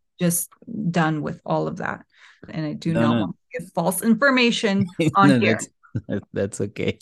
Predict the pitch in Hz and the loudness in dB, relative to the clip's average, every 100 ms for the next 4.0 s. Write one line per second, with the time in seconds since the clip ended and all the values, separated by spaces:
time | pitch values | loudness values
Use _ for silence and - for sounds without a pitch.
0 | - - - 110 127 135 117 - 117 107 | -12 -18 -6 -4 -2 -4 -6 -4 -4 0
1 | 117 120 98 101 - 98 95 92 - 92 | -2 0 -2 -4 -6 -6 -6 -6 -4 0
2 | 233 - - _ - 120 113 196 - 120 | 0 0 -6 _ 0 2 4 4 2 0
3 | 113 233 101 160 - 170 _ - 92 92 | 0 -2 -2 -2 -6 -12 _ -18 -16 -16